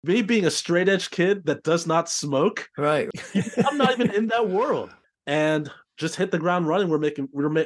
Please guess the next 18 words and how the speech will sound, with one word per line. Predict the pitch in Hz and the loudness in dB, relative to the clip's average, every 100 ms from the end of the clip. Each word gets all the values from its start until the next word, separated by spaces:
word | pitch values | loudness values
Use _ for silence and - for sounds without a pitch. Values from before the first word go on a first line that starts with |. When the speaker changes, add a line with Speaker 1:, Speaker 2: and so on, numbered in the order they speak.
| - | 0
Speaker 1:
back | 151 151 | -2 0
in | 156 | 0
the | 151 | 0
day | 170 | 0
making | 156 147 123 127 | 0 -2 -4 -2
music. | 170 180 - | -2 -4 -6
We're | 135 208 | -2 0
making | 190 170 170 143 | 2 0 0 -6
stuff | - 156 | -2 -2
for | - 120 104 - | -2 -6 -6 -4
anyone. | 175 208 147 107 95 _ _ _ - | 0 2 2 -2 -8 _ _ _ -4
Production, | 156 185 - 185 175 170 | -2 -2 0 2 2 2
you | 143 | 2
know, | 147 139 | 2 2
documentary, | 113 139 - 113 165 185 175 175 160 - _ | 0 -2 -2 -4 -2 0 0 0 -2 -6 _
commercials, | - 123 113 170 185 175 170 170 156 - - _ - | -12 -8 -2 0 0 0 2 2 0 -6 -16 _ -14
industrial | 117 107 160 175 185 175 | -12 -2 -2 0 0 0
stuff. | - - 147 143 | 0 0 2 2